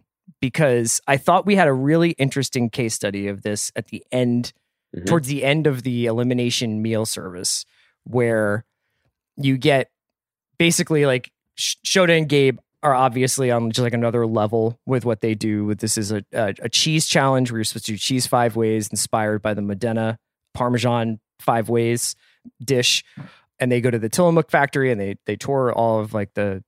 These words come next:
Speaker 1: the sort of process that they go through.
Speaker 2: Mm-hmm.
Speaker 1: And then they get to shop in the Tillamook store and pick all these different things. And then they have to do cheese five ways with something. And clearly Gabe and Shota, like,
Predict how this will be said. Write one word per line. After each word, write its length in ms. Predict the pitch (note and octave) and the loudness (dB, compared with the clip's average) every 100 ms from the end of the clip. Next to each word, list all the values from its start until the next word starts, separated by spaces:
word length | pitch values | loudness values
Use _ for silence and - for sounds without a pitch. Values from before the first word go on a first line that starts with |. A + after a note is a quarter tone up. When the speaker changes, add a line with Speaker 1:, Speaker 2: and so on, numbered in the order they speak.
| - | -10
Speaker 1:
the 120 | G2 | -8
sort 220 | F#2+ G2+ G2 | -6 -8 -6
of 80 | |
process 380 | - C3 C3 B2 | 0 0 0 -4
that 100 | B2 | -2
they 100 | A#2+ | -2
go 160 | A2+ A2 | 0 -2
through. 260 | - B2 A#2 | -2 -2 0
Speaker 2:
Mm-hmm. 60 | |
Speaker 1:
And 80 | G#2+ | -2
then 60 | G2+ | -2
they 100 | G2+ | -4
get 140 | G#2 | -4
to 80 | A2+ | -2
shop 360 | - A#2+ A2+ - | -2 0 0 -2
in 60 | |
the 80 | G#2+ | -6
Tillamook 420 | - G#2+ G#2 G2+ | -4 -4 -2 -4
store 640 | - - D3 C3+ B2+ B2 B2 _ - _ - | -4 -2 0 2 2 2 0 _ -20 _ -6
and 160 | G#2+ G2+ | -6 -2
pick 160 | C#3 | 0
all 100 | B2 | 2
these 140 | A#2 A2+ | 0 -2
different 260 | A2+ A2 | -4 -4
things. 200 | G#2+ G2+ | -4 -4
And 120 | G#2+ G#2 | -4 -2
then 80 | |
they 100 | G#2 | -2
have 120 | G#2 G#2 | -4 -4
to 80 | A2 | -6
do 160 | G#2 | -4
cheese 280 | - C#3+ B2+ | -4 -2 0
five 240 | B2 A2 G#2+ | 0 -2 -2
ways 280 | G2 G2 - | -4 -4 -8
with 80 | - | -8
something. 440 | - B2+ - C#3+ - - | -8 -8 -10 -12 -12 -6
And 460 | A#2 A2 G#2+ G#2 - - - - _ - | -4 -2 -2 -6 -10 -20 -20 -20 _ 0
clearly 600 | G3 G3+ G3 F#3 E3+ D#3 _ _ - C3+ - | 4 6 6 6 4 0 _ _ -20 -20 -4
Gabe 220 | D#3+ D#3 D3 | 2 4 4
and 120 | D3 | 2
Shota, 460 | - C3 B2+ A#2+ A#2 | 2 2 4 0 0
like, 240 | B2 A2+ | -2 -4